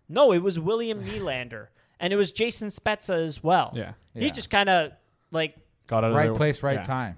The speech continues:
Speaker 1: it's
Speaker 2: Yeah.
Speaker 1: like when you're preparing dinner, but you have an actual professional chef, like, making the food. Like, you just, you take the plates, you
Speaker 3: Set the
Speaker 1: serve
Speaker 3: table,
Speaker 1: drinks,
Speaker 3: yeah.
Speaker 1: you set the table, and guess what? You've put forth a very good dinner.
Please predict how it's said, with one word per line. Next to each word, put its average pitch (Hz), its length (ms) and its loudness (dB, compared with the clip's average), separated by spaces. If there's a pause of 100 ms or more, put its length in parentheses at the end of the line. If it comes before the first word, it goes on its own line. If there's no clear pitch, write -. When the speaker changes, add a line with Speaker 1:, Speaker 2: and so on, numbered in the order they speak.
Speaker 1:
it's 202 160 -2
Speaker 2:
Yeah. 240 60 2
Speaker 1:
like 262 140 2
when 247 120 4
you're 247 100 0
preparing 220 480 -2
dinner, 180 240 0
but 185 140 -4
you 165 80 -2
have 170 140 0
an 165 100 -4
actual 170 300 -4
professional 175 600 -2
chef, 170 360 -2
like, 151 180 -4
making 170 320 -4
the 151 80 -4
food. 160 360 -4
Like, 127 260 -8
you 160 100 -8
just, 170 320 -8
you 147 140 -8
take 185 320 -6
the 196 80 -4
plates, 196 580 -4
you 151 80 -6
Speaker 3:
Set 135 60 -2
the 135 60 -4
Speaker 1:
serve 190 220 2
Speaker 3:
table, 143 140 0
Speaker 1:
drinks, 139 460 2
Speaker 3:
yeah. 165 60 0
Speaker 1:
you 131 60 -4
set 190 200 -2
the 190 80 -8
table, 208 640 0 (340)
and 196 140 -4
guess 233 200 -4
what? 277 240 0
You've 170 240 -4
put 202 180 -2
forth 214 260 -2
a 170 40 -2
very 160 260 -2
good 156 200 -2
dinner. 160 300 0